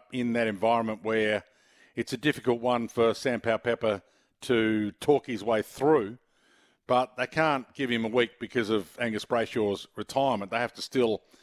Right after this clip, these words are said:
put it somewhere within the realms of what is right given what's happened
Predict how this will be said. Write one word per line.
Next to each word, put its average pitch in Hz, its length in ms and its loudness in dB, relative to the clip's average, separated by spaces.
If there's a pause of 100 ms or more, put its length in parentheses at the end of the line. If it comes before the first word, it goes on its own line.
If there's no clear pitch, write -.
(140)
put 131 120 2
it - 160 -2
somewhere 143 400 0
within 107 220 -6
the 104 80 -6
realms 104 320 -2
of 101 200 -4 (320)
what 120 200 2
is 110 160 -6
right 113 340 0
given 110 220 -2
what's 104 220 -4
happened 123 440 -4